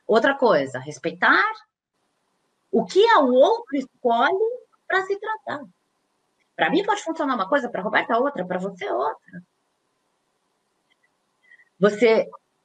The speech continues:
para e você vai pro psiquiatra. Aí ele te dá uma medicação,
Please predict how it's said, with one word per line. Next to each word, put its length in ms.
para 360
e 40
você 220
vai 160
pro 140
psiquiatra. 680
Aí 180
ele 160
te 160
dá 140
uma 100
medicação, 640